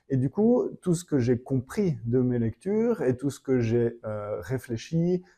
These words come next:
mis en mots, mis en images, ce sont simplement mon point de vue. Et à ce titre-là, il n'y a aucune vérité là-dedans. C'est juste mon point de vue, ma façon de voir et de comprendre ce qui a été, euh, créé dans la science.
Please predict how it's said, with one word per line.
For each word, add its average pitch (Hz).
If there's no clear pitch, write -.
mis 135
en 127
mots, 143
mis 139
en 120
images, 175
ce -
sont 165
simplement 151
mon 170
point 165
de 147
vue. 117
Et 127
à 127
ce -
titre-là, 120
il 117
n'y 120
a 120
aucune 156
vérité 110
là-dedans. 101
C'est 139
juste 165
mon 202
point 156
de 113
vue, 139
ma 170
façon 175
de 123
voir 139
et 127
de 123
comprendre 131
ce -
qui -
a 127
été, 127
euh, 104
créé 131
dans 113
la 98
science. -